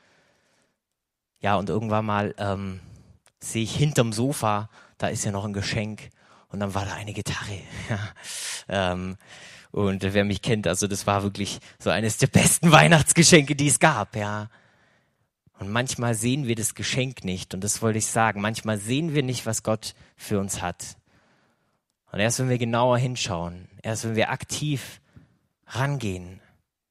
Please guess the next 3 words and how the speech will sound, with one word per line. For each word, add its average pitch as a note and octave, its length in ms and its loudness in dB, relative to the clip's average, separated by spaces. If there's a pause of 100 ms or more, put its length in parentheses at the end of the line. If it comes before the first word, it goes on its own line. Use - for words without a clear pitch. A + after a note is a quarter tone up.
(1500)
dann B2 380 0 (240)
merken A2 560 -2
wir F#2+ 340 -6